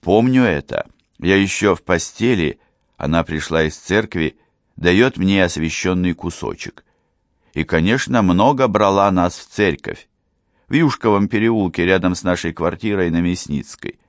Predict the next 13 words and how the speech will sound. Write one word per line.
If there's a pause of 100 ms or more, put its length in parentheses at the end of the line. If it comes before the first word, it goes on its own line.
(1120)
Но
крестить (100)
тайно. (1120)
Между
тем
Боря
пишет
об
этом
в
письме
про
Аяр.